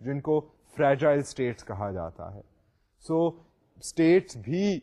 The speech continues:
یہ نہیں ہے کہ پتھر کے اوپر لکیر ہے اور کبھی نہیں بدلی جائے گی، مگر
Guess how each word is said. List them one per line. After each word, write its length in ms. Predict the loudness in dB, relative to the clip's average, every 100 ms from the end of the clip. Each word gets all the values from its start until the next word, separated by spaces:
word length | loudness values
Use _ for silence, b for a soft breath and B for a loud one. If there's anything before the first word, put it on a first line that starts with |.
| -6
یہ 260 | -2 0 2
نہیں 280 | 0 0
ہے 160 | 0 0
کہ 140 | -2
پتھر 420 | -2 -4 0 0 2
کے 120 | 0
اوپر 240 | 0 0
لکیر 480 | 0 -4 -4 0 2
ہے 140 | 4
اور 120 | 2 2
کبھی 360 | 0 0 0
نہیں 120 | 0
بدلی 380 | -2 -4 -2 -2
جائے 320 | -2 -2 -4
گی، 140 | -6 -10 b b b
مگر 400 | -4 0 4 2